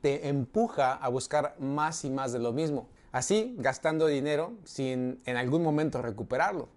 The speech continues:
Esto le sucede a la mayoría porque no entienden que cualquier método, estrategia, sistema o herramientas para tomar decisiones de trading no se cumplen, sino solo coinciden. Por eso,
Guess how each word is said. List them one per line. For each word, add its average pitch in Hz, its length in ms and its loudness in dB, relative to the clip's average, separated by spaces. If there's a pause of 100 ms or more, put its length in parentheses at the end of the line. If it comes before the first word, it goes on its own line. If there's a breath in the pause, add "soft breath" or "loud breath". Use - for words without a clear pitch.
(300)
Esto - 220 4
le 226 100 6
sucede 190 560 2
a 139 80 2
la 139 100 2
mayoría 131 600 2 (380)
porque 143 240 -2
no 185 100 2
entienden 160 560 2
que - 240 -2 (260)
cualquier 233 440 4
método, 175 760 4
estrategia, 151 880 0
sistema 151 600 0
o 135 80 2
herramientas 123 580 -2
para 117 240 -2
tomar 120 320 -2
decisiones 131 480 -2
de 117 80 2
trading 117 440 -2 (240)
no 214 420 4
se - 320 0
cumplen, 139 600 0 (380)
sino 151 320 2
solo 160 500 2 (320)
coinciden. 151 760 -2 (880)
Por 165 140 4
eso, 226 460 4